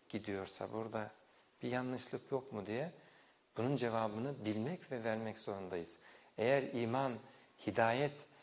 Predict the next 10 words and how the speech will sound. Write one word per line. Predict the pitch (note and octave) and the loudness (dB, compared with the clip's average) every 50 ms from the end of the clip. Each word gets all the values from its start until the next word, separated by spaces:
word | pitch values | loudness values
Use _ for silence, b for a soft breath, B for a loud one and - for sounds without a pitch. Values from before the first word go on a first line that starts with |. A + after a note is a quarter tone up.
| b b b - | b b b -4
Cenab-ı | - A2 A2 A#2+ C3 B2+ A#2+ | 0 0 2 2 2 2 0
Hakk'ın | A2+ A#2+ A2 - - C3+ B2 | 0 -2 -2 -2 0 0 0
insanlarda | C3 A#2 A2 G#2+ - - A#2 A2+ A2+ A2 A2 A2 A2 A2+ B2 A#2+ A2+ B B B B B B B B B B - | 2 2 0 0 0 0 0 0 2 2 2 2 4 4 4 2 2 B B B B B B B B B B 8
aradığı | G#2+ G#2+ A2 A2 G#2+ A2 B2 C#3 F3 F3 B2+ | 10 12 12 12 12 12 12 12 12 12 12
belli | B2+ A#2+ B2 C3+ F3+ E3+ | 10 10 10 10 10 12
bir | E3+ D3+ C3 G#2+ | 10 10 10 12
davranış, | B2 A#2+ B2 A#2+ B2+ C3 D#3 E3 - - - | 12 12 12 10 8 6 6 4 0 4 6
belli | B2+ A#2+ A#2+ C#3 D3+ | 6 6 6 6 4
bir | C#3+ C#3 | 4 4
yaklaşım, | B2 B2+ B2+ B2 - - C3+ A#2+ - - G3+ G#3 F3 C#3+ | 6 6 4 4 4 2 0 2 4 4 4 4 4 2